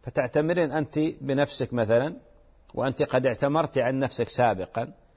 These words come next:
لأنه لابد من شرط العمرة عن الغير أن يكون قد اعتمر عن نفسه سابقًا، فتقولين تذهبين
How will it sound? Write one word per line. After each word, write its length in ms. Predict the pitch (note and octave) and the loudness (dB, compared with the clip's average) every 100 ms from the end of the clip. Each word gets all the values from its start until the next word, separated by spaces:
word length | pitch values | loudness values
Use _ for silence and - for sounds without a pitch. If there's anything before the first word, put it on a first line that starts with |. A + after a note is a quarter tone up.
| _ - | _ -10
لأنه 200 | B2 B2+ | -4 2
لابد 400 | D3+ D#3+ A#2+ F#2+ | 4 4 2 -4
من 140 | A#2 | -6
شرط 340 | A#2 E3 D#3 C#3+ | -4 -2 0 0
العمرة 320 | B2+ D#3 C#3+ | 0 0 0
عن 200 | B2+ B2+ | 0 0
الغير 360 | A#2+ B2 B2 C#3+ - - _ - | 2 4 4 2 -8 -20 _ -8
أن 80 | C#3+ | -6
يكون 260 | - D3+ | 0 -2
قد 220 | C#3+ D3 C3+ | 0 0 0
اعتمر 400 | A#2 D#3 D3 B2+ | 0 0 2 0
عن 160 | B2+ | 0
نفسه 260 | C3+ - A2+ | -2 -4 -4
سابقًا، 520 | - G2 F#2+ - - _ _ _ _ - | -2 -4 -4 -12 -20 _ _ _ _ -4
فتقولين 720 | G3+ F3+ G3 F#3 F#3 F3+ C#3 - | -2 0 -2 0 0 -2 -4 -6
تذهبين 560 | D#3 C#3+ D3+ D3 C3 | -2 0 2 2 0